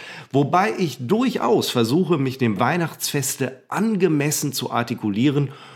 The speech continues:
um bloß nicht die besinnliche Stimmung in ernsthafte Schwulitäten zu bringen. Positives Framing nennen das die Kommunikationswissenschaftler, denn als Urheber des Ablaufplanes für unseren traditionellen Heiligen Abend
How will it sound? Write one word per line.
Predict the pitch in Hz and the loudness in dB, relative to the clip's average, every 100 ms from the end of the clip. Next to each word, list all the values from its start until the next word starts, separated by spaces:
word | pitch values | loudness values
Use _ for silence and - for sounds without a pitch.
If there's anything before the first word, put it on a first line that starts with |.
| - - | -20 -6
um | 107 92 | -4 0
bloß | 113 139 147 - | 2 2 0 -2
nicht | 120 - | -4 -4
die | 107 | -6
besinnliche | 104 90 92 120 120 120 | -6 -4 0 2 0 -2
Stimmung | 101 - 127 120 113 | -4 -2 0 2 2
in | 107 98 - | -2 -4 -8
ernsthafte | - 131 135 135 - 117 - - | -4 -2 -2 -6 -4 -6 -6 -8
Schwulitäten | 101 - 107 95 - 92 - 90 | -6 -4 -4 -6 -8 -12 -10 -10
zu | 98 | -10
bringen. | - 92 85 76 _ - - _ _ | -10 -10 -12 -14 _ -20 -20 _ _
Positives | - 131 123 120 113 104 98 - | -2 0 0 -2 -4 -2 -4 -4
Framing | - - 101 127 131 113 87 82 | -6 -6 0 4 4 2 0 -8
nennen | 92 95 95 | -8 -6 -4
das | 95 95 | -4 -6
die | 113 | -6
Kommunikationswissenschaftler, | - 104 104 107 104 - 120 127 117 131 139 117 127 - 127 | -4 -2 0 -2 -4 2 2 2 0 0 0 0 -2 -2 -2
denn | 107 117 165 185 - - - - | 0 2 2 -2 -8 -20 -16 -6
als | 101 95 - - | -4 -2 -6 -4
Urheber | 202 226 180 196 170 | 0 0 2 0 0
des | 151 135 - | -2 -4 -4
Ablaufplanes | - 127 110 85 - - - 80 78 78 - | -6 -4 -4 -6 -8 -14 -10 -8 -8 -8 -8
für | - 110 104 | -6 -4 -4
unseren | - 117 104 107 104 | -2 -2 -2 -4 -4
traditionellen | - 127 160 180 - 151 131 127 127 123 117 | -2 -2 0 -2 -2 -2 0 0 0 -2 -4
Heiligen | - 131 135 127 127 | -4 -2 0 0 -2
Abend | - 90 98 95 | -2 -2 -2 -4